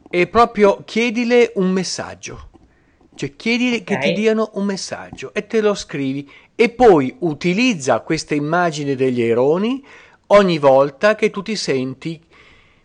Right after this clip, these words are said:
Speaker 1: perché la tua reazione diretta, no, adesso, no, è un po' perché tu ti senti in gabbia,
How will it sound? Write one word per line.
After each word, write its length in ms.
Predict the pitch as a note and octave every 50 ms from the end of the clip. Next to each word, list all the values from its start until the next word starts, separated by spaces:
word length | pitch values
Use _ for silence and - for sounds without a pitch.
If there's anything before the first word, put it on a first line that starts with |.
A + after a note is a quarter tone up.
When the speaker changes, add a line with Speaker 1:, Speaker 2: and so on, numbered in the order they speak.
| _
Speaker 1:
perché 240 | - D3+ C#3+ - F3+
la 120 | E3+ E3
tua 200 | E3+ - B3 B3+
reazione 540 | A#3 G#3 F#3 D#3 - - - F#3+ F#3+ F#3+ E3+
diretta, 580 | C#3 C#3 C#3 C#3 C#3 B2+ A#2 - - - - B2
no, 120 | B2+ C3 C3
adesso, 460 | C3+ C#3 C3+ B2 A2+ G#2+ - - B2+
no, 160 | B2+ E3 D#3
è 80 | - G#3+
un 80 | G#3+ F#3
po' 140 | - A3
perché 240 | - G#3+ F#3 - C#3+
tu 120 | C#3 G#3 G3
ti 100 | - C#3+
senti 260 | - - C3 A#2 B2+
in 60 | A#2+ B2
gabbia, 440 | D3+ D3 B2 G#2 F#2 G#2 G#2 G2